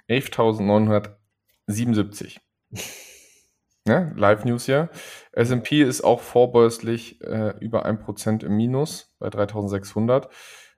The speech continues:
Speaker 1: Also da geht's munter weiter nach unten.
Speaker 2: Ja, ansonsten das Thema, was jetzt auch gerade überall in den News ist, ist Druckabfall in Nord Stream eins und zwei.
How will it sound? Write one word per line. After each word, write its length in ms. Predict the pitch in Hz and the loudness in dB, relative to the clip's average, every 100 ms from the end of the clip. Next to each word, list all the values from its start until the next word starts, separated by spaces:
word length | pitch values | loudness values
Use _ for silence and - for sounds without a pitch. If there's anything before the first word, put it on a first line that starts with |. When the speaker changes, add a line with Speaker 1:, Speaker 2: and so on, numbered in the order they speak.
| _ | _
Speaker 1:
Also 560 | - 101 110 113 113 117 _ _ | 0 2 4 2 -2 -4 _ _
da 220 | 101 101 | -4 -4
geht's 380 | 101 101 - - | -4 -6 -8 -4
munter 680 | 98 101 101 98 101 - _ _ _ - | -2 -2 -2 -4 -4 -8 _ _ _ -10
weiter 580 | 95 92 - 92 95 _ _ _ _ _ _ _ _ _ _ _ - | -8 -8 -6 -8 -8 _ _ _ _ _ _ _ _ _ _ _ 0
nach 140 | 104 | 4
unten. 320 | 143 127 95 - _ - - - - _ _ _ _ _ _ _ _ _ _ _ _ - | 6 4 0 -12 _ -20 -20 -20 -20 _ _ _ _ _ _ _ _ _ _ _ _ 4
Speaker 2:
Ja, 420 | 139 123 92 - | 6 6 2 -4
ansonsten 680 | 120 120 131 139 - 190 185 | 0 4 4 4 0 2 4
das 220 | 131 131 | 4 2
Thema, 380 | - 165 165 139 | 2 2 4 4
was 160 | 127 143 | 2 -2
jetzt 160 | 127 | -2
auch 200 | - - | -2 0
gerade 220 | 139 135 131 | 4 4 4
überall 320 | - 131 131 | 2 2 2
in 60 | |
den 140 | 131 135 | 0 -2
News 260 | 139 139 | -2 -4
ist, 260 | - 143 - | -4 -6 -2
ist 420 | 135 139 - _ _ _ _ - | -2 -2 -6 _ _ _ _ -6
Druckabfall 720 | 131 139 127 127 - 139 - | -4 2 2 0 2 2 4
in 120 | 120 | 2
Nord 200 | 120 123 | 0 -2
Stream 180 | - - | -4 -4
eins 260 | 117 131 | -2 -2
und 160 | 131 123 | -2 -4
zwei. 500 | - 117 139 175 | 0 4 4 2